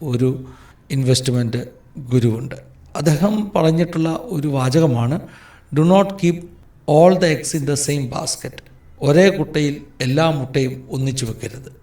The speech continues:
എന്ന് പറഞ്ഞാൽ അതിൻ്റെ അർത്ഥം എന്താ? ഏതെങ്കിലും കാരണവശാൽ സഭാപ്രസംഗി പറയുന്നത് പോലെ നാളെ ഭൂമിയിൽ എന്ത് അനർത്ഥം സംഭവിക്കും നമുക്കറിയില്ല. നാളെ എന്താണെന്ന് നമുക്ക് പ്രെഡിക്റ്റ് ചെയ്യാൻ പറ്റത്തില്ല. അങ്ങനെ ഒരേ കുട്ടയിൽ എല്ലാ മുട്ടയും കൂടെ ഒന്നിച്ചു വെച്ചാൽ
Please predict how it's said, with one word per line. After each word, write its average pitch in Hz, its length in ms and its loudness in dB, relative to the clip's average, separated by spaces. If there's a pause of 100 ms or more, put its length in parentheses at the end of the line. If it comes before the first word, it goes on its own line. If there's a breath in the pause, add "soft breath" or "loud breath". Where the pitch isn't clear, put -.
(140)
എന്ന് 147 140 2
പറഞ്ഞാൽ 151 300 2
അതിൻ്റെ 143 220 0
അർത്ഥം 160 260 0
എന്താ? 143 220 -2 (540 loud breath)
ഏതെങ്കിലും 143 600 2
കാരണവശാൽ 175 580 0 (460)
സഭാപ്രസംഗി 131 580 0
പറയുന്നത് 143 360 2
പോലെ 143 360 0 (400 loud breath)
നാളെ 170 420 8
ഭൂമിയിൽ 175 640 4 (420)
എന്ത് 160 240 4
അനർത്ഥം 151 480 0
സംഭവിക്കും 147 500 0
നമുക്കറിയില്ല. 131 580 -4 (100)
നാളെ 147 520 0
എന്താണെന്ന് 147 600 -2 (720 loud breath)
നമുക്ക് 139 320 2
പ്രെഡിക്റ്റ് 131 420 0
ചെയ്യാൻ 139 200 2
പറ്റത്തില്ല. - 800 -12 (140)
അങ്ങനെ 175 460 0
ഒരേ 160 340 4
കുട്ടയിൽ 180 560 0
എല്ലാ 151 280 2
മുട്ടയും 170 380 0
കൂടെ 156 140 0
ഒന്നിച്ചു 170 320 2
വെച്ചാൽ 120 320 2